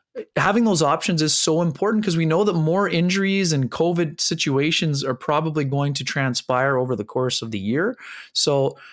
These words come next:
it allows Paul Maurice to put that in the memory bank and say, "Hey, I can always go back to that." But I, I would think that Harkins would move down to the fourth, and then you, you would put Stastny potentially with,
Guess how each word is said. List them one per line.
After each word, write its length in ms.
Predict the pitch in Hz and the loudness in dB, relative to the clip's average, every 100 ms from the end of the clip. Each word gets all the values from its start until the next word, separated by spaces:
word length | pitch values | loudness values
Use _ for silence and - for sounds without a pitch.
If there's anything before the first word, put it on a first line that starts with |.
| _ - | _ -2
it 40 | |
allows 360 | 143 165 196 165 | 0 2 2 -2
Paul 320 | - - 160 | -6 -2 0
Maurice 180 | 156 165 | 0 -2
to 80 | - | -2
put 140 | 135 | -2
that 140 | 156 | 0
in 60 | 143 | 0
the 60 | 120 | 0
memory 300 | 123 160 131 | 0 0 0
bank 280 | 110 110 | 0 0
and 120 | 110 107 | -2 -2
say, 240 | - 110 | 0 0
"Hey, 340 | 139 156 120 - _ - | 0 -2 -4 -12 _ -8
I 80 | |
can 180 | 131 123 - | -4 -4 -2
always 360 | 135 156 147 | 0 0 -2
go 220 | - 120 | -2 -2
back 340 | 107 113 123 139 | -2 0 -2 -2
to 120 | 110 | -6
that." 260 | 98 87 - _ _ _ _ _ _ _ | -4 -6 -8 _ _ _ _ _ _ _
But 200 | 117 110 | -2 0
I, 180 | 123 123 | 0 0
I 80 | 123 | 0
would 180 | 123 | -2
think 320 | 135 160 139 - | -4 -4 -4 -2
that 400 | 107 104 - - - | -4 -4 -12 -20 -20
Harkins 340 | - 131 131 113 | -6 -4 -2 -4
would 140 | 113 | -4
move 220 | 120 117 | -2 -2
down 200 | 110 107 107 | 0 0 0
to 40 | |
the 80 | 101 | -4
fourth, 440 | - 107 104 101 | -4 -2 0 -2
and 80 | 104 | -4
then 100 | 101 | -4
you, 160 | 104 101 | -4 -4
you 100 | 120 | -4
would 140 | 104 101 | -6 -4
put 140 | 107 | -4
Stastny 600 | - - 117 127 - 101 | -2 0 0 0 0 -4
potentially 540 | - 110 107 104 - 101 | -6 -6 -4 -4 -2 -2
with, 320 | 98 98 - | -2 -4 -6